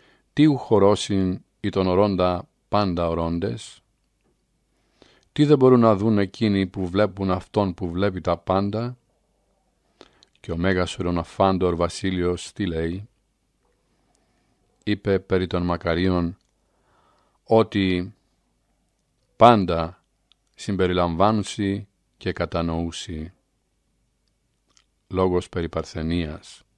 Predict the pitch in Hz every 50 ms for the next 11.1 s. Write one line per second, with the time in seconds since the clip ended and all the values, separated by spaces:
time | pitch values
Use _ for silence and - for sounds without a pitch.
0 | _ _ _ _ _ _ _ _ _ _ _ _ _ _ _ _ _ _ _ _
1 | _ _ _ _ - - 87 85 85 87 95 104 113 110 117 117 123 120 127 131
2 | - _ _ _ _ _ _ _ _ _ _ _ _ _ _ _ - - 90 87
3 | 101 110 104 95 92 92 90 85 - - - 92 85 85 85 82 101 107 101 87
4 | - 98 85 - - 85 85 92 113 123 131 - _ _ _ _ _ _ _ _
5 | _ _ _ _ _ _ _ _ _ _ _ _ _ _ - 107 104 107 95 95
6 | 95 - - 101 101 101 98 98 95 92 87 - 104 101 92 85 85 82 82 -
7 | - - - - _ _ _ _ _ _ _ _ _ - - 90 80 82 82 82
8 | 80 - 90 90 95 95 95 104 107 98 - - - - _ _ _ _ _ _
9 | _ _ _ _ _ _ _ _ _ _ _ - 117 113 107 - 107 101 92 -
10 | - 98 95 90 95 98 92 - - 87 82 85 87 95 101 98 104 107 104 107
11 | 113 107